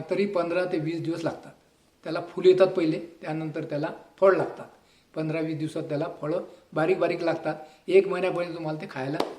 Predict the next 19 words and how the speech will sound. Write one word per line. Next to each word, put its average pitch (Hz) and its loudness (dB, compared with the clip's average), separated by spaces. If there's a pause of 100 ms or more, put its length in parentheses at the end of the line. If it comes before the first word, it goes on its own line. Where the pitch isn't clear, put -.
(140)
येऊन 196 2
जातात. - -8 (1080)
याच्यामध्ये 196 4
दोन 196 6
प्रकार 160 4
आहेत. - -2
एक 170 -6
छोटे 160 2
टमाटे, 175 0
त्याला 160 -2
आपण 160 -2
आमच्या 156 -2
मराठी 156 -2
भाषेमध्ये 156 -2
बीर 175 4
वांगी 165 2
म्हणतो 143 -4
आमच्या 139 -4
इकडे, 139 -4